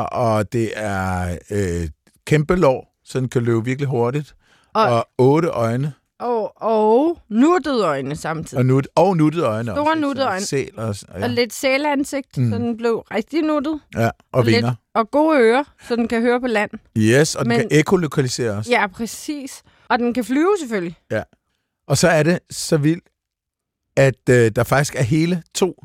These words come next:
Speaker 1: lyttere, der har sat sig ned og tegnet det her. Det, vi har fået tilsendt, er reelle kunstværker.
Speaker 2: De er så søde og
Speaker 1: Og det
Speaker 2: flotte, og
Speaker 1: ekstremt pudsige ved det er, at de ligner hinanden.
Speaker 2: de ligner hinanden. Altså, jeg sidder med den fra Jes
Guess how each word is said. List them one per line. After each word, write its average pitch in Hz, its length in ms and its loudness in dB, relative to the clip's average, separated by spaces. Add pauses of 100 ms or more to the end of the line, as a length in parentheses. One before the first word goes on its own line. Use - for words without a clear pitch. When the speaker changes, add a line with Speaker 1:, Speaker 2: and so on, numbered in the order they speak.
Speaker 1:
lyttere, 139 500 0 (260)
der 135 180 2 (120)
har 127 180 0
sat - 280 -2
sig 170 120 -2
ned 139 200 0 (120)
og 127 140 -2
tegnet 135 420 -2
det 131 80 -2
her. 117 180 0 (300)
Det, 147 140 0
vi 170 60 2
har 160 100 2
fået 120 240 0
tilsendt, 127 440 -2
er 117 260 0
reelle 110 360 -4
kunstværker. 92 580 -6 (280)
Speaker 2:
De 294 140 0
er 311 180 2
så 339 220 -6
søde 392 400 2 (120)
og 226 80 2
Speaker 1:
Og - 140 0
det 320 80 4
Speaker 2:
flotte, 320 320 2 (200)
og 320 320 4
Speaker 1:
ekstremt 190 540 -2
pudsige 139 440 2
ved 120 140 2
det 131 100 0
er, 107 160 -2
at 110 140 -8
de 120 60 -4
ligner 98 280 -4
hinanden. 73 420 -8
Speaker 2:
de 285 100 4
ligner 285 420 2
hinanden. 294 540 -2 (580)
Altså, 254 220 -4
jeg 294 220 2
sidder 269 440 -2 (120)
med 226 200 -4
den 214 260 -4
fra - 180 -8
Jes 180 280 -8